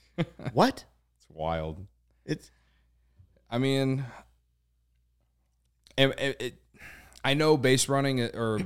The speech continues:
Speaker 1: <clears throat> stealing bases is kinda by the analytics guys.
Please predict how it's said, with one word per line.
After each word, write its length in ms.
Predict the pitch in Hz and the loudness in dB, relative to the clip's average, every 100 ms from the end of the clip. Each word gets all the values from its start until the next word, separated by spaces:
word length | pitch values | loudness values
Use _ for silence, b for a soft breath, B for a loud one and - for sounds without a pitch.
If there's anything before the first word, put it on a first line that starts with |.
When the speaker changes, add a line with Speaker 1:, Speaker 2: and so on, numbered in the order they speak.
| 175 | 0
Speaker 1:
<clears throat> 160 | 175 156 | 0 0
stealing 360 | 139 123 117 | 2 4 2
bases 440 | 107 107 - 117 110 | 2 0 -2 -2 -2
is 140 | 98 | -4
kinda 520 | - 110 107 98 95 - 113 | -4 -4 -2 -4 -6 -12 -2
by 220 | 120 117 | 2 4
the 100 | 110 | 4
analytics 640 | 107 104 101 101 101 - | 2 0 0 -2 -2 -4
guys. 400 | 107 101 104 - | -2 0 -2 -4